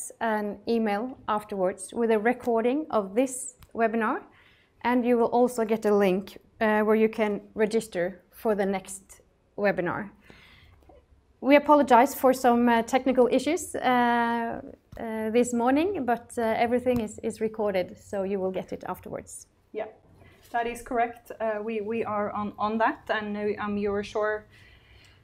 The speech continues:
Speaker 2: Lars Petter has invited, uh, into conversations through the Eide Cluster and Battery Norway. I'm sh-, sh-, know that there are several other conversations ongoing that are exciting at the moment. So I think we hope that this will help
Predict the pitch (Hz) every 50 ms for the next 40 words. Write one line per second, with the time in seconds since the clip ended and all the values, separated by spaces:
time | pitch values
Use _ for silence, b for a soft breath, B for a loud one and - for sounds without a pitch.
0 | b - - 226 220 220 220 - 254 240 247 - 254 226 233 233 220 220 233 226
1 | 220 220 220 226 220 - 226 220 208 208 220 214 220 220 214 214 - 220 226 226
2 | 226 240 226 - 233 220 214 220 220 - 226 214 214 220 - 247 240 233 240 -
3 | - - 220 208 214 208 202 180 185 185 - 214 202 208 - - 233 220 208 208
4 | 214 208 208 - 220 202 202 196 196 202 202 226 240 262 269 254 214 214 214 208
5 | 208 208 - - - - - - 123 135 - - - 214 214 214 220 247 254 247
6 | 220 214 214 226 214 208 202 202 208 - 240 220 208 214 208 202 202 196 208 208
7 | 214 208 - - 202 196 202 202 - 214 202 202 - - 202 202 - 202 185 202
8 | 208 208 202 202 208 226 240 247 247 208 208 190 202 208 196 196 202 202 - -
9 | 220 196 202 202 - 240 233 214 190 - - 202 185 180 190 220 247 285 302 285
10 | - 233 202 202 196 202 202 233 226 233 226 - 208 220 208 208 220 226 226 226
11 | - 220 214 - 214 214 - 214 202 202 202 202 202 b b b b b b b
12 | _ - 247 226 233 233 226 - -